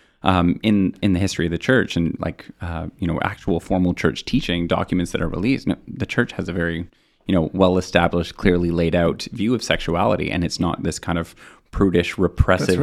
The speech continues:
Speaker 2: right.
Speaker 1: thing that, you know, it's bad, don't talk about it, whatever. It's like,
Speaker 2: That's right.
Speaker 1: it's important, it's necessary, it's, you know, it's, it's, um, even within the sacraments, like within the sacrament of marriage,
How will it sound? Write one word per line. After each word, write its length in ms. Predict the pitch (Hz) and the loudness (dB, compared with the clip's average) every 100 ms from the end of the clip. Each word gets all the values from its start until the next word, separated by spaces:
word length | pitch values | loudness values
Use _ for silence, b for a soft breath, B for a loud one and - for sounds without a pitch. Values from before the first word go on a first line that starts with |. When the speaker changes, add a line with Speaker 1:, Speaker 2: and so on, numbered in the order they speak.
| 170 | 4
Speaker 2:
right. 60 | |
Speaker 1:
thing 240 | 147 147 104 | 6 6 6
that, 160 | 92 | 4
you 80 | 87 | 2
know, 120 | 82 82 | 0 -2
it's 120 | - | -2
bad, 380 | 92 87 85 85 | 0 2 2 0
don't 160 | 82 | -6
talk 240 | 78 85 - | -2 -4 -4
about 220 | 80 80 | -6 -4
it, 160 | 80 - | -8 -8
whatever. 200 | 90 90 | -6 -2
It's 180 | - - | -2 0
like, 260 | 85 - - | 0 -2 -18
Speaker 2:
That's 200 | 113 - | -14 -8
right. 220 | 117 101 | -6 0
Speaker 1:
it's 300 | 87 - - | 0 0 -6
important, 560 | 95 85 - 143 87 - | -2 0 4 2 2 -2
it's 360 | 87 - - | -4 -4 -10
necessary, 840 | - 85 117 - - 85 82 78 67 | -4 -2 -2 -4 -2 0 0 -2 -2
it's, 280 | 73 - - | -2 -2 2
you 120 | 113 | 4
know, 140 | 110 | 4
it's, 160 | - 113 - | 2 2 2
it's, 320 | 98 - - | 0 -2 -4
um, 300 | 95 92 90 | 2 2 2
even 300 | 104 98 92 | 2 2 2
within 220 | 95 - | 0 0
the 80 | 90 | -2
sacraments, 520 | - 95 - 76 - | 2 0 0 -6 -4
like 200 | 92 90 - | -4 -2 -2
within 400 | 95 - 85 82 | -2 0 -2 -2
the 80 | - | -4
sacrament 340 | - 87 90 - | -4 -2 -2 -2
of 80 | |
marriage, 540 | 90 110 101 78 - | 0 2 2 0 -6